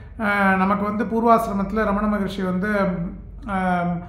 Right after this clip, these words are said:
ஆ, பெரியப்பாவோ சித்தப்பாவோ தானே, அந்த மாதிரிலாம் நினைச்சிட்டு வரல அவர், அப்படிலாம் வரல. அவ ரமண மகரிஷி ஞானியா தான் பார்த்திருக்கா. இந்த letter பகவானோட அப்ரூவல்ல வந்திருக்கா அப்படின்னு அவர் விசாரிக்கிறார். இல்லைன்னா நான் போக மாட்டேன்.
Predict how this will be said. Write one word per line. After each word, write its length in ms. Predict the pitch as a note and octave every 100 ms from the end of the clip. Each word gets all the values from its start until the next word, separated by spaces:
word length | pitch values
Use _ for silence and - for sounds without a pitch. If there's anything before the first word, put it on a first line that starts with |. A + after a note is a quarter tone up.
| - - -
ஆ, 40 | F#3
பெரியப்பாவோ 560 | F3+ G3 G#3+ G#3 G#3
சித்தப்பாவோ 560 | G3+ G3+ G3+ G3+ G#3 G3+
தானே, 200 | G3 F3 - - - -
அந்த 180 | G3 G#3+
மாதிரிலாம் 400 | G#3+ A3 B3 A3+
நினைச்சிட்டு 400 | A3+ A#3 A#3 A#3+ A3+ G3+
வரல 220 | A3 A#3+
அவர், 300 | A3+ D#3 -
அப்படிலாம் 480 | - G3+ A3 A#3+ A3+
வரல. 220 | G3+ F#3+ - -
அவ 200 | E3+ D#3+
ரமண 240 | D#3 E3+ G3
மகரிஷி 320 | G3+ F#3+ A3
ஞானியா 440 | G3+ F#3+ G#3+ G#3+
தான் 180 | A3 G#3+
பார்த்திருக்கா. 420 | G3+ G3+ F3 F3 A3 - - - - - D#4
இந்த 480 | B3+ G3+ A3+ A#3+ A#3
letter 380 | A#3 A3+ F4
பகவானோட 600 | A#3 F#3+ G3 C4+ C#4 B3+
அப்ரூவல்ல 640 | A3 - A#3 A3 G3 F3+ E3+ D#3+
வந்திருக்கா 380 | D#3+ E3+ E3+ E3 D#3+ - - -
அப்படின்னு 220 | E3+ F3 G3+
அவர் 200 | F3 E3
விசாரிக்கிறார். 460 | E3+ E3+ E3+ D3+
இல்லைன்னா 280 | F3 A#3+ C#4
நான் 120 | G3+
போக 120 | F3+ F#3
மாட்டேன். 380 | F#3+ D#3+ C#3+